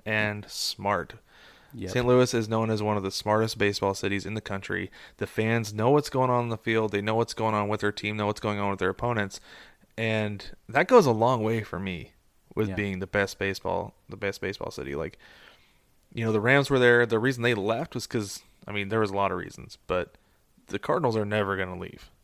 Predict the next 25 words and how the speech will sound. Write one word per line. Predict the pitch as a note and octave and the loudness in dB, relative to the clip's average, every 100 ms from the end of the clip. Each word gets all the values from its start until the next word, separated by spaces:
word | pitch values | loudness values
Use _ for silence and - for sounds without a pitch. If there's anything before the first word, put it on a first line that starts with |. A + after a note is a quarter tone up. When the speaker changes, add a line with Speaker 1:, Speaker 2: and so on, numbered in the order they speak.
| _ _ | _ _
Speaker 1:
Ever, | G#2 G#2+ | -2 0
ever, | G2 G2 | 0 0
ever. | G#2+ G#2 | -2 -4
Speaker 2:
No, | G#2 G#2+ A2 A2 G#2+ | -4 -2 0 2 2
no. | G2 F2+ F2+ G#2+ F2 E2+ _ _ _ _ _ _ _ _ | 0 -6 -4 -4 -4 -10 _ _ _ _ _ _ _ _
Speaker 1:
Like, | - G2 | -8 -8
Speaker 2:
No. | F2+ - - - | -8 -14 -20 -8
Speaker 1:
it | - | -4
helps | B2+ E3 - | 0 0 0
being | B2+ B2 | 0 0
the | A#2 - | 0 -2
only | A2 A#2+ B2 C3 D3 D3 - | -2 -2 0 0 -2 -6 -12
show | - B2 C3 | -2 0 0
in | D3 | -4
town. | - F#2 F2+ A2 - _ | -6 -4 -4 -8 -14 _
Speaker 2:
That's | G2+ F#2+ | -10 -8
right. | G2 F2+ - | -8 -8 -4
Speaker 1:
But | - C#3 F#2 - _ - _ | 2 4 4 0 _ -20 _
they've | - A2+ A2 G#2+ | -4 2 2 4
been | A2+ | 2
able | A#2 A#2 G#2+ | 4 2 0
to | G2+ | -4
be | G2+ G#2 G#2+ G#2 G#2 - _ _ _ _ _ | -2 0 0 -2 -4 -12 _ _ _ _ _
steadfast | - - A2 G#2+ G2+ G2 G#2+ - | -16 2 2 4 2 4 2 -2
and | G#2 G2 G2 | -4 -4 -8